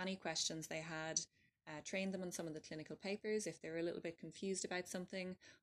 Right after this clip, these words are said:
or if they were repeatedly getting a question from a doctor that they were a little bit unsure of, I'd coach them on how to answer it. It's a really, really, um, rewarding part of the role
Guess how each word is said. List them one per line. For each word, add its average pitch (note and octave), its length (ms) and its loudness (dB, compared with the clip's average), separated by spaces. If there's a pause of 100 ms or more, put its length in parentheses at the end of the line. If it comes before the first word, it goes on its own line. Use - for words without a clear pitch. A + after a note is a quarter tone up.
(120)
or E3+ 180 6
if E3+ 140 2
they E3+ 120 4
were E3 200 8
repeatedly F3 580 2
getting D#3+ 300 -2
a D#3 60 -4
question D3+ 420 -2
from D3 180 -6
a C#3+ 40 -6
doctor D#3 440 -6
that D#3 220 -10
they D#3+ 80 -8
were D3+ 80 -4
a D3+ 60 -2
little D#3+ 200 -2
bit D3+ 200 -6
unsure D3 360 0
of, F3+ 220 -2 (280)
I'd D#3+ 200 -6
coach - 300 2
them D3+ 140 -4
on C#3+ 160 -6
how C#3+ 120 -4
to - 180 -8
answer C3+ 300 -4
it. - 200 0 (420)
It's - 80 -10
a F#3 140 -2
really, G#3 300 6
really, E3 640 2
um, D3 200 -6
rewarding D#3+ 540 0
part D3 240 -6
of C#3+ 120 -12 (120)
the D3 260 -4
role G3 320 4